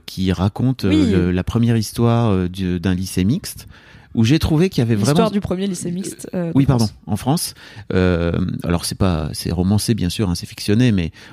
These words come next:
Speaker 1: en gros, c'est, euh, fin des années soixante. Et je trouve qu'il y a vraiment un truc trop cool dans, dans, dans,
Speaker 2: Oui.
Speaker 1: dans cette série, euh, dans la façon dont les personnages sont présentés, dans, bah, les décors, euh, les, les voitures, euh,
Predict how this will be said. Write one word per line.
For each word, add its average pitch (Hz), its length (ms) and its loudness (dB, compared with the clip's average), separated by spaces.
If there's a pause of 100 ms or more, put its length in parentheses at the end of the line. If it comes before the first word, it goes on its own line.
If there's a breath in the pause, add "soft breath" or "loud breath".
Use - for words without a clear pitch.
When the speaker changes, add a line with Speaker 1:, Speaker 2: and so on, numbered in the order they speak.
Speaker 1:
en 104 140 2
gros, 117 240 4
c'est, 87 420 0
euh, 87 40 -2 (280)
fin 113 180 -2
des 98 140 2
années 98 120 4
soixante. - 520 -4 (1000)
Et 120 80 4
je 120 100 4
trouve 180 220 -2
qu'il - 80 -2
y 110 80 2
a - 20 2
vraiment 139 240 2
un 151 60 2
truc - 300 -6 (100)
trop 196 240 2
cool 170 340 -2 (320 soft breath)
dans, 107 380 2
dans, 110 220 0
dans, 110 140 -2
Speaker 2:
Oui. 110 260 0 (300 loud breath)
Speaker 1:
dans 120 120 4
cette 110 300 0
série, 143 440 0 (420 soft breath)
euh, 98 200 0
dans 101 420 0 (280)
la 101 100 2
façon 104 300 0
dont 110 100 0
les 101 120 0
personnages 110 440 -2
sont 117 80 -2
présentés, 135 720 0
dans, 101 320 -2 (300 loud breath)
bah, 98 80 -2
les 92 140 -2
décors, 123 760 2
euh, 92 300 2
les, 95 180 -2
les 95 140 0
voitures, 120 880 0
euh, 92 180 -2